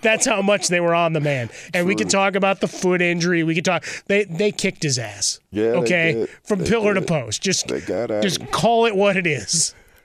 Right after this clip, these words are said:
Speaker 2: They got at him.
Speaker 1: <laughs>
Speaker 2: They definitely did.
Speaker 1: Yep.
Speaker 2: Sheesh.
Speaker 1: Yeah, no, it was, it was something to see, no question about it. But yeah,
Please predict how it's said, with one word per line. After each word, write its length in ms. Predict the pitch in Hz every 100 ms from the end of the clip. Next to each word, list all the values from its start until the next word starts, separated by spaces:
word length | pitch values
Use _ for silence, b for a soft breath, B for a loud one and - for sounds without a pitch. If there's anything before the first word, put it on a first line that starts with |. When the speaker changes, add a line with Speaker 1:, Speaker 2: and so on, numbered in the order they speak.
| b b _ -
Speaker 2:
They 180 | - -
got 320 | - 123 123
at 280 | 151 151 143
him. 160 | 110 101 - -
Speaker 1:
<laughs> 220 | - -
Speaker 2:
They 100 | 76
definitely 640 | 80 95 104 120 120 120 123
did. 400 | 113 120 98 - _ b b b _
Speaker 1:
Yep. 120 | 135
Speaker 2:
Sheesh. 720 | - - - 101 104 - -
Speaker 1:
Yeah, 320 | 147 143 135 107
no, 200 | 160 165
it 160 | 185 208
was, 360 | 196 - -
it 120 | 156 196
was 140 | 190
something 340 | 208 190 190
to 80 | 170
see, 240 | - 190 131
no 180 | 143 139
question 380 | 165 151 -
about 260 | 139 151 135
it. 60 | 120
But 100 | 151
yeah, 200 | 214